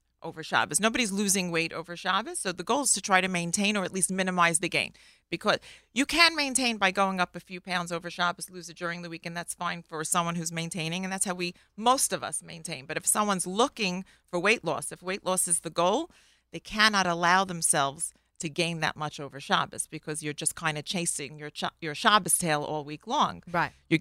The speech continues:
Speaker 1: gaining and you're losing and you're back at square one.
Speaker 2: I find I'm so good on Friday. Uh, you know, I go to the supermarket Friday morning to, in our neighborhood at Square Glatt,
Speaker 1: Right.
Speaker 2: and I buy myself, like, a small piece of raw tuna and some cucumber, and I make myself, like, a little cute little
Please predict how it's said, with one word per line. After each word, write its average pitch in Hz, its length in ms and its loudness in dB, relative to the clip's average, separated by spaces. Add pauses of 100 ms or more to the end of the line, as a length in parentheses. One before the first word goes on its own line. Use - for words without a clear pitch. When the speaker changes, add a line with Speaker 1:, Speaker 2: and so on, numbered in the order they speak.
Speaker 1:
gaining 190 240 4
and 196 120 -2
you're 220 120 -4 (100)
losing 180 260 -2
and 151 80 -8
you're 151 80 -8 (120)
back 160 140 -2
at 151 100 -6
square 156 280 0
one. 151 280 -2
Speaker 2:
I 240 180 4
find 208 460 6
I'm 196 120 0
so 202 400 2
good 190 200 -2
on 175 140 -4
Friday. 170 640 -8 (100)
Uh, 196 40 -8
you 208 120 -6
know, 190 80 0
I 185 60 0
go 180 120 0
to 196 100 -2
the 220 80 -8
supermarket 202 600 -4
Friday 180 300 -4
morning 165 340 -4
to, - 140 0 (200)
in 170 80 -2
our 170 160 4
neighborhood 170 460 -2
at 156 180 -2
Square 160 220 -2 (140)
Glatt, 165 300 0
Speaker 1:
Right. 143 260 2
Speaker 2:
and 208 120 2
I 185 80 6
buy 170 200 0
myself, 170 420 -8
like, 156 120 -16
a 156 40 -10
small 151 240 -10
piece - 240 -6
of 151 100 -6
raw - 240 -12
tuna 147 500 -14 (340)
and 175 160 -4
some 170 140 0
cucumber, 160 560 -4
and 156 60 2
I 151 40 0
make 160 200 -6
myself, 160 320 -2
like, 151 160 -4
a 147 60 -2
little 151 260 -2
cute - 320 -20
little 156 180 0